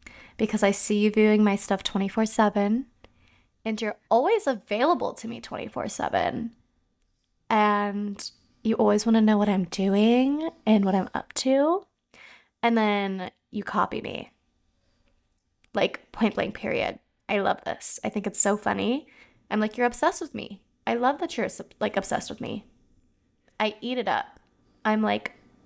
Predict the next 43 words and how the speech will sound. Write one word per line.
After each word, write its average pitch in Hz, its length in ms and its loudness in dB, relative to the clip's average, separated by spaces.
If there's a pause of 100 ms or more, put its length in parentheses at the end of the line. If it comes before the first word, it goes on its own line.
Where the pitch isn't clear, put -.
(320)
"This 233 200 0
is - 40 -10
content 220 560 0
for 262 100 0
me. 285 320 0 (640)
It's 220 140 0
an 226 100 0
ego 220 300 4
boost." 262 640 0 (560)
Am 226 140 0
I 240 60 4
a 247 60 0
little 277 220 4
delulu 220 460 -2
'cause - 140 -12
this 208 180 -2
may 196 160 2
only 214 160 4
be, 208 120 0
like, 185 180 2
three 190 220 -2
or 196 80 2
four 196 200 -2
people? 226 600 -2 (420)
Absolutely. 214 720 -4 (220)
But 220 100 -8
that's 208 200 -2
three 220 180 2
or 208 40 4
four 208 160 -4
people 196 300 -6
that - 140 -4
are - 60 0
obsessed - 380 -6
with - 160 -10
me. - 220 -8 (1200)
And 214 140 0
they 196 80 0
can't 214 220 -4
stop 180 160 -4
talking - 360 -6
about - 280 -10
me. - 260 -14